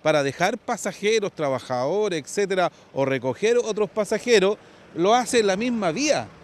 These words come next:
donde vienen los vehículos del oriente o del poniente, y por lo tanto eso provoca un taco, una gran congestión, y es tan simple de que las in-, mismas inmobiliarias,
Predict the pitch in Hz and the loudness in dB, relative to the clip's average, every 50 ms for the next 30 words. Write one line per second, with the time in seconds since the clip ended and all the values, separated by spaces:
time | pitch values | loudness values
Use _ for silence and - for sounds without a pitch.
0 | - - - - - - - - - - - 170 202 190 185 196 226 240 240 240 | -20 -20 -20 -20 -20 -20 -20 -20 -20 -8 -2 -2 2 2 2 2 2 2 2 2
1 | 220 208 190 170 190 196 226 247 208 190 233 233 226 220 214 196 196 190 185 180 | 2 2 0 0 0 0 0 -2 -4 -4 -2 0 2 2 2 2 2 0 2 0
2 | 180 175 175 160 - - - - - - - 170 175 175 175 208 247 277 269 220 | 0 0 -2 -4 -6 -12 -20 -20 -20 -6 -2 2 2 4 4 4 2 2 2 0
3 | - 247 247 233 - 185 196 190 180 170 151 - 170 170 180 262 320 302 233 165 | 2 2 2 4 4 2 2 2 2 0 0 -2 -2 0 2 4 4 2 2 0
4 | 117 120 135 117 107 - - - - - - - 160 170 175 185 180 180 185 170 | -4 -6 -6 -6 -8 -10 -16 -20 -20 -20 -8 -4 0 2 4 4 4 4 4 4
5 | 208 220 233 226 - - 240 226 220 208 196 185 185 180 - 247 269 254 - - | 4 2 2 2 2 2 4 4 6 4 4 2 0 0 0 0 0 2 2 0
6 | 233 196 196 196 202 247 262 240 196 233 226 220 208 196 - 214 214 214 196 185 | 0 0 0 2 4 4 4 4 2 0 2 2 0 -2 -4 -4 -4 -4 -4 -6
7 | 160 - - - - 254 185 185 180 180 180 185 202 220 233 233 202 - 196 185 | -6 -2 -2 -2 -2 -2 -2 -2 -2 -2 0 0 0 0 0 0 -2 -4 -4 -6
8 | 160 - 165 - - - 277 320 269 165 110 - - - - - - - - - | -4 -4 -6 -6 -4 -2 0 2 2 0 -2 -8 -16 -20 -20 -20 -20 -20 -10 0
9 | 160 196 190 - - 254 269 262 185 - 277 277 254 - 254 262 262 254 233 190 | 2 2 2 2 -2 -2 -2 -2 -4 -4 -2 -2 -2 -2 0 2 2 2 2 2
10 | 202 180 180 196 196 190 175 185 196 196 202 202 220 254 269 269 269 269 254 233 | 0 0 2 2 2 2 2 0 -4 -4 -4 -4 -4 -4 -4 -4 -4 -4 -4 -4
11 | 214 208 196 190 190 180 196 208 247 269 247 208 185 196 208 220 | -4 -4 -4 -4 -4 -4 -2 2 4 4 4 4 4 2 0 0